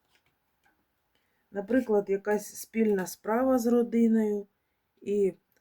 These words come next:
хтось не буде згоден з загальною думкою. І може таке ви-, виникнути невеличкі гальмування.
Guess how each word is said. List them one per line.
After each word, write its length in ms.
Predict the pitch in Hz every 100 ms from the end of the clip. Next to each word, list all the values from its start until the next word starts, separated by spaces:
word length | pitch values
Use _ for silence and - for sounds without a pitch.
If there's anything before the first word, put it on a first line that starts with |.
| _
хтось 320 | - 247 254 226
не 140 | 202
буде 340 | 185 208 196
згоден 680 | 175 180 226 254 254 233 220 _ _ _ -
з 60 |
загальною 720 | 165 196 190 208 214 208 208
думкою. 580 | 185 180 170 156 143 - _ _ _ _ _ _ _ _ _ _ _ _
І 100 | 190
може 280 | 202 226 208
таке 300 | 208 190 208
ви-, 300 | 196 196 208 -
виникнути 760 | 180 240 220 - 160 156 151 - _ _ _ _ -
невеличкі 880 | 202 208 220 208 196 - 196 185 - _
гальмування. 1000 | - 185 190 180 185 226 254 254 240